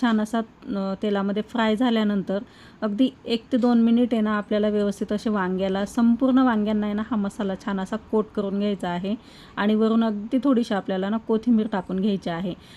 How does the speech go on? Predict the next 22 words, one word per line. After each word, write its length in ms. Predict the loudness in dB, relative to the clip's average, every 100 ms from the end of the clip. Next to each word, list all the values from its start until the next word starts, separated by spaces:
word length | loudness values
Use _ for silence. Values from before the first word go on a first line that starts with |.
| -8
म्हणजे 180 | -2 0
संपूर्ण 400 | 2 2 2 2
मसाला 460 | 2 2 0 0 2
आहे 160 | 2
ना, 180 | 0 -2
आपण 260 | -2 0 0
व्यवस्थित 440 | 0 0 -2 -4
असं 180 | -4 -4 -4
थोडंसं 380 | -2 -2 -4
पाणी 320 | -4 -2 -2 -4
टाकून 340 | -6 -4 -4
जर 100 | -4 -4
परतून 360 | -4 -4 -2 0
घेतला 300 | 0 0 -2
ना, 140 | -2 -6 -10 -20 -12 -2
तर 80 | 0
अगदी 460 | 0 0 2 4
लो 140 | 4 4
हीटवर 420 | 4 2 2 -2
आहे 100 | 0
ना, 140 | -2
आपल्याला 360 | -4 -2 -2 -2